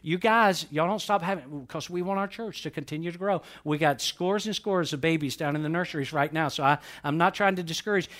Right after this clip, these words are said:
but it has been estimated, I read this research recently, it has been estimated in today's economy that the cost to raise a child from birth to eighteen years of age is on average, on average, two hundred and forty-nine thousand dollars.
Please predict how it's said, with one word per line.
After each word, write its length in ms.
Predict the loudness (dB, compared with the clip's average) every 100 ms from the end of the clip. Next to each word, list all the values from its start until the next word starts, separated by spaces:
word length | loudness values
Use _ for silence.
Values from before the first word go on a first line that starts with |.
| -8
but 260 | 2 2 2 -10 -20 -20 _
it 180 | 4 4
has 180 | 4 0
been 160 | 0
estimated, 640 | 2 2 2 2 2 2 2
I 60 |
read 220 | 2 0
this 220 | 0 -2 -2
research 400 | -2 -2 -4 -4
recently, 380 | -4 -4 -6 -8 -14 -6
it 120 | -4
has 100 | -2
been 180 | -2 0
estimated 580 | -2 -2 0 0 0 0
in 160 | -2
today's 420 | -2 0 2 2
economy 580 | 0 0 0 2 2 0 -4 -2
that 200 | 0 0
the 80 | -2
cost 420 | 0 4 4 2
to 80 | 0
raise 320 | 4 4 2
a 60 | 0
child 360 | 4 6 6
from 180 | 2 0
birth 380 | 4 4 4 -2
to 120 | -2
eighteen 360 | -2 -2 -4 -2
years 200 | -2 0
of 120 | 2
age 280 | 4 4 2
is 360 | 6 6 6
on 220 | 4 6 6
average, 600 | 6 4 -4 -18 -20 -20 _ _ _ _ _ _ _ _ _ -4
on 220 | 0 4
average, 560 | 4 4 -2 -18 -20 _ _ _ _ _ _ _ _ _ _ -6
two 260 | 0 2 0
hundred 400 | -2 -4 -2 -4
and 100 | -4
forty-nine 520 | -4 -4 -4 -6 -10
thousand 340 | -12 -14 -16
dollars. 500 | -18 -20 -20 -20 -20